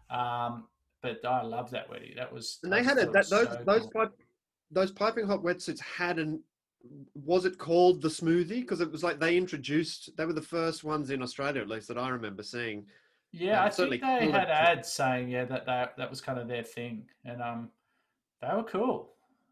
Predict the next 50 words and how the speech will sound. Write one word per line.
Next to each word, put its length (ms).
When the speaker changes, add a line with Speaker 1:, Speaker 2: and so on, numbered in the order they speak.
Speaker 1:
Yeah. 360
Speaker 2:
They 140
were. 260
They 140
were. 160
A, 400
a 40
mate 460
had, 540
now, 140
if 140
my 180
memory 280
serves 200
me 100
correctly, 400
it 60
was, 160
like, 180
a 60
yellow 840
and 220
some 260
other 180
colour 440
one. 300
There 180
was, 80
Speaker 1:
Oh, 100
Speaker 2:
there 80
was, 120
like, 160
Speaker 1:
yeah, 80
Speaker 2:
three 140
or 40
four 160
Speaker 1:
yeah. 60
Speaker 2:
different, 320
'cause 220
you 100
remember 260
Kong, 540
Kong 340
was 180
riding 300
for 100
Piping 360
Hot 200
at 100
those, 400